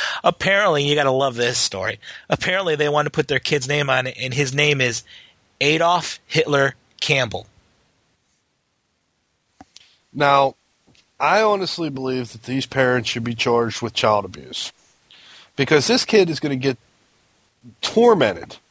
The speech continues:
Speaker 2: for the rest of his life. Why would you name your kid Adolf Hitler? I mean, there,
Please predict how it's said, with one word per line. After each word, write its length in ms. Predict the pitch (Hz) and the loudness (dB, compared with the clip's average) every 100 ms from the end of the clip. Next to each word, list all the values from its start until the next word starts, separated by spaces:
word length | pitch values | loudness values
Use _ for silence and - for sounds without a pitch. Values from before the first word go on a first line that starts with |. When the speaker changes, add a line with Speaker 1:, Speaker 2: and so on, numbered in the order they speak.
| _ _ _ _ _ _ | _ _ _ _ _ _
Speaker 2:
for 160 | 240 | 4
the 60 | 240 | 6
rest 260 | 240 220 | 6 4
of 80 | 202 | 2
his 160 | 185 165 | 0 4
life. 500 | 220 117 - - - _ _ _ _ _ _ _ _ _ _ _ _ _ | 2 2 -2 -18 -20 _ _ _ _ _ _ _ _ _ _ _ _ _
Why 200 | 202 269 | 2 4
would 200 | 294 247 | 4 0
you 80 | 196 | 0
name 280 | 185 165 156 | 4 4 2
your 160 | 147 135 | -2 -6
kid 360 | - 143 120 107 | 2 2 2 -2
Adolf 420 | 117 113 101 - | -4 -2 -2 -4
Hitler? 320 | 98 92 - - _ _ _ _ _ _ _ _ _ _ _ | -8 -8 -16 -18 _ _ _ _ _ _ _ _ _ _ _
I 100 | 170 | 0
mean, 440 | 185 185 175 170 156 151 | 6 6 6 2 -4 -2
there, 280 | 196 196 | 0 2